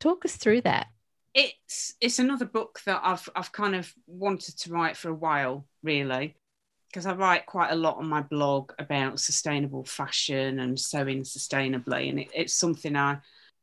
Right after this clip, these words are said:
Speaker 2: I am really passionate about. And I first proposed it to my publisher about a month or so before Sewing Basics for Everybody came out.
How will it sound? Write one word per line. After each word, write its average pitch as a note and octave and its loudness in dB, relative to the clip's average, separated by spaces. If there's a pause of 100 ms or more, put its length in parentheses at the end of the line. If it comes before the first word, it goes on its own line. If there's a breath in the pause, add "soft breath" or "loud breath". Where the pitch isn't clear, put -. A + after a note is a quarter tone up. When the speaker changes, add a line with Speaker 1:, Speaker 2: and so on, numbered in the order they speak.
Speaker 2:
I F#3 6
am E3+ 4
really D3+ 0
passionate - -4
about. A#2+ -6 (320 soft breath)
And F3+ 2
I F3+ -2
first - -2 (520)
proposed G3 0
it D#3 2 (160)
to F3+ 0
my E3 0
publisher C#3+ -4 (540)
about - 0
a - -2
month G3 -2
or D#3+ -2
so D3+ -4
before D3+ -4 (360)
Sewing D#3 -2
Basics D#3 -4
for E3 -6
Everybody D3 -4
came B2+ -4
out. A2 -6